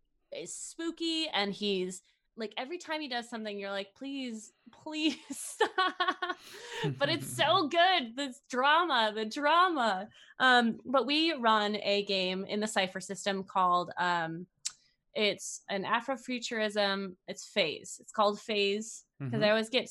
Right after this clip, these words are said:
Speaker 1: the Cypher System and Phase confused. Um, and that game I play, so you have,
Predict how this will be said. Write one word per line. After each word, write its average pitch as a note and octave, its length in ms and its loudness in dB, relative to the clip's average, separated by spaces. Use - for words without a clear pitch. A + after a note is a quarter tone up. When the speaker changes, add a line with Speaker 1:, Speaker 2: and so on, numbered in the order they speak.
Speaker 1:
the G3+ 100 0
Cypher F3+ 380 -2
System F3 300 -10
and E3 180 -6
Phase D#3+ 280 -8
confused. - 580 -12
Um, G3 460 4
and G3 440 -2
that A#3 260 -4
game F#3 340 -8
I G#3 320 -4
play, F#3 340 -8
so - 140 -14
you A3 180 -10
have, G3+ 440 -4